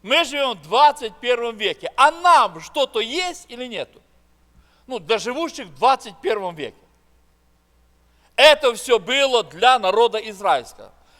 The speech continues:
Потому что народ израильский — это Божий народ. Да, он сегодня Божий. Он и останется всегда Божьим народом. Потому с Израилем надо осторожно.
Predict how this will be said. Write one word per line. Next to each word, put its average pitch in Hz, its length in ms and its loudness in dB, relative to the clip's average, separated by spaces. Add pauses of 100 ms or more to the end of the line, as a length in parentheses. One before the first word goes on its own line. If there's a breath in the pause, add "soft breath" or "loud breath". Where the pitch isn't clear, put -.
(140)
Потому 269 280 0
что 226 200 -4
народ 294 320 0
израильский — 254 520 -4
это 220 260 -4
Божий 220 680 0
народ. 151 360 -6 (1120)
Да, 156 220 -10
он 254 120 -14
сегодня 339 400 -16
Божий. 277 360 -16 (540 soft breath)
Он 269 220 6
и 277 60 4
останется 277 760 2
всегда 240 340 -2
Божьим 220 340 -2
народом. 196 360 -8 (1500)
Потому 240 420 -4
с - 160 -16
Израилем 220 760 0
надо 185 580 -2
осторожно. 196 760 -10